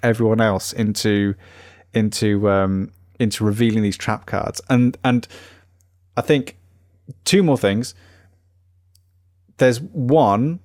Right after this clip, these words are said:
where, um, my mother-in-law stuck a card to her head, and the trap card is, if anyone,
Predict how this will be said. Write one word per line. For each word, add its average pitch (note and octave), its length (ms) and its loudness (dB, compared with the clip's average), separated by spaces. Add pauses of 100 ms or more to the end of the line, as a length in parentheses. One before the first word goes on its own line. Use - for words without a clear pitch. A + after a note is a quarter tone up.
(100)
where, A2+ 720 2 (340)
um, G#2+ 500 2
my B2 140 2
mother-in-law A2+ 680 4
stuck - 580 -4
a A2 40 -4
card G#2 360 -2
to A2 100 2
her G2 80 2
head, - 380 -8 (400)
and G2 100 -6
the F#2 40 -6
trap - 280 -4
card G2 320 -2
is, F#2 320 -6 (400)
if G#2+ 220 -4
anyone, C3 480 0